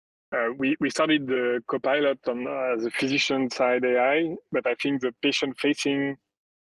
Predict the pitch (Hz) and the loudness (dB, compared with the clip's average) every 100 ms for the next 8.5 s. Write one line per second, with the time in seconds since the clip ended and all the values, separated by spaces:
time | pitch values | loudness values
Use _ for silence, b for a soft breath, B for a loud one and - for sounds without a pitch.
0 | _ _ 135 143 139 135 156 - 151 147 | _ _ 0 2 2 2 0 2 2 4
1 | 156 135 - 165 151 135 139 131 127 135 | 2 0 -2 -2 0 2 2 0 0 0
2 | 131 127 123 123 117 156 - 135 131 120 | 0 -2 -2 -2 -2 -4 -2 -2 -2 -2
3 | 120 139 135 123 139 156 - b b b | 0 0 0 0 2 0 -2 b b b
4 | _ _ - 143 - 143 139 143 131 127 | _ _ -2 -2 0 0 0 -2 0 0
5 | 127 151 143 127 131 151 127 131 - 151 | 0 0 -2 0 0 0 0 -2 -2 0
6 | 135 135 135 135 131 135 135 131 - 131 | 2 2 2 0 0 -2 0 -2 -2 0
7 | 127 120 151 143 - 143 131 123 - 131 | 0 2 0 0 0 0 0 -4 -2 0
8 | 151 143 170 131 | 0 -2 -6 -8